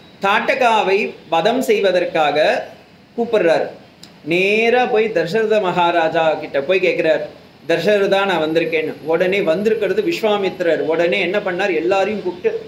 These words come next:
"நீங்க இதை பண்ணுங்க, அதை பண்ணுங்கன்னு" சொல்றார். ராமர், இவர் என்ன பண்றார், விஸ்வாமித்ரர், தசரதா, அவருக்கு ஏன் தசரதன்னு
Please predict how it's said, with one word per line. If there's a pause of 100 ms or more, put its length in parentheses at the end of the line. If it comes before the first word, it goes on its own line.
(120)
"நீங்க
இதை
பண்ணுங்க,
அதை
பண்ணுங்கன்னு"
சொல்றார். (800)
ராமர்,
இவர்
என்ன
பண்றார்,
விஸ்வாமித்ரர், (1040)
தசரதா,
அவருக்கு
ஏன்
தசரதன்னு